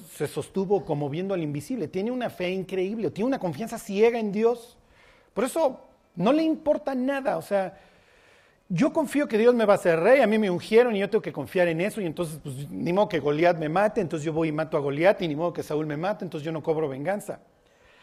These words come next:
Entonces es el tipazazo, es el, es el creyente por excelencia, sí, pero como padre es nefasto,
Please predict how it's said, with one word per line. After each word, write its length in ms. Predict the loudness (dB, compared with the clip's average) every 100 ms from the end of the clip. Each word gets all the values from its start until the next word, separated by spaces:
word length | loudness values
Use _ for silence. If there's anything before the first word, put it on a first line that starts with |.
| -20 _
Entonces 320 | -8 -6 -6
es 60 | -6
el 120 | -4
tipazazo, 760 | -4 -2 -2 -2 -6 -4 0
es 140 | 0 0
el, 420 | -2 -2 -4 -8 -10 -4
es 160 | -2 -2
el 120 | -2
creyente 480 | 0 2 0 0 0
por 120 | 0
excelencia, 400 | -2 -4 -6 -8
sí, 120 | -6
pero 160 | -4 -4
como 200 | -4 -2
padre 440 | -2 -2 -4 -8 -4
es 260 | -4 -4 -6
nefasto, 1040 | 0 2 2 2 0 0 2 2 0